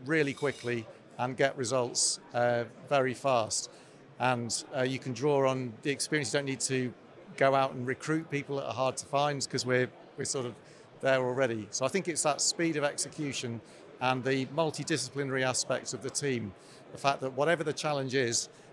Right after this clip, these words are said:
um, I've been at T T P for twenty plus years, and whatever the technical challenges, you never get stuck for more than five minutes because there are literally hundreds of experts across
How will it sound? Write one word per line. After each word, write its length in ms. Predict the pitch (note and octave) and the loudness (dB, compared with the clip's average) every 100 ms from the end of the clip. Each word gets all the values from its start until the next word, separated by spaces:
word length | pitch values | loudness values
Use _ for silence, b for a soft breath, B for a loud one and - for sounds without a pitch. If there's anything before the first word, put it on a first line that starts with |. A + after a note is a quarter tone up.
| - A#2+ | -8 0
um, 420 | B2+ B2 B2 G#2+ - - - - - | 2 2 -2 -8 -16 -20 -20 -12 -4
I've 100 | C3 | -2
been 120 | D3 | 0
at 100 | C#3+ - - - - | -2 -8 -20 -20 -10
T 180 | - C3+ | -4 -2
T 140 | B2+ | -2
P 220 | A#2+ C#3 B2+ | -2 0 0
for 220 | B2+ B2 - - - - | 0 0 -2 -20 -18 -6
twenty 340 | C#3 C3+ C3 | -2 0 -2
plus 320 | B2 C#3+ - | 0 0 2
years, 340 | C#3 C3 B2 - b b b b - | 2 2 2 -2 b b b b 0
and 180 | C3+ C3 | 0 2
whatever 500 | D3 - E3+ E3 D3 | -2 0 2 4 4
the 220 | C#3 C3 | 2 0
technical 440 | - F3+ D#3+ C#3 | 2 2 2 -4
challenges, 540 | B2 C3 B2 A2+ A#2 A#2 | -2 -2 -2 -2 -4 -2
you 120 | C3 | -2
never 280 | C#3+ D#3+ D3 | 2 2 2
get 220 | C#3+ - | 0 2
stuck 400 | - D#3+ C#3 - | 2 4 2 0
for 160 | C3+ | -4
more 200 | C3 C#3+ | -2 0
than 140 | C3+ B2+ | 0 -2
five 320 | - C#3+ C3 | 0 2 2
minutes 340 | D3 B2+ B2 | 0 -2 -2
because 420 | - C3+ C#3 B2+ - | -2 -2 0 0 0
there 220 | C3+ C3 | 2 0
are 60 | B2+ - - - - | -2 -10 -20 -18 -2
literally 420 | D#3 E3 - C#3+ | 0 2 0 -4
hundreds 520 | A#2 F#3+ E3 C#3 A#2 | -2 -2 0 -2 0
of 80 | C#3 | 0
experts 600 | D3+ - - B2+ C3 C3+ | 0 0 -4 0 0 0
across 540 | C#3 - D#3 C#3 - | -2 -4 0 0 0